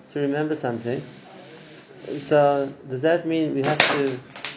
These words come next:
make a mention of it to remember it, or we have to make sure not to forget it? What's the Torah saying to us? And that's why there's, there's, there's those Rishonim who learn, that the mitzvah of remembering Shabbos,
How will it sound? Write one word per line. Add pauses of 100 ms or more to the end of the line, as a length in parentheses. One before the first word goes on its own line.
(120)
make
a
mention
of
it (160)
to
remember
it, (400)
or
we
have
to
make
sure
not
to
forget
it?
What's
the
Torah
saying
to
us? (680)
And
that's
why
there's,
there's,
there's
those
Rishonim
who
learn, (920)
that
the
mitzvah
of
remembering
Shabbos,